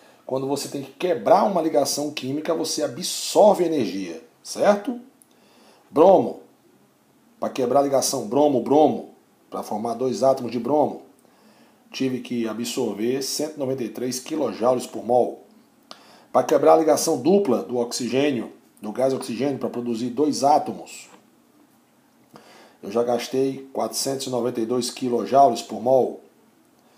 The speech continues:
N dois, pra quebrar a ligação tripla do N dois, eu gastei,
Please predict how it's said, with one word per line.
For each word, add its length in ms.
N 280
dois, 680
pra 120
quebrar 280
a 40
ligação 400
tripla 480
do 80
N 160
dois, 600
eu 100
gastei, 640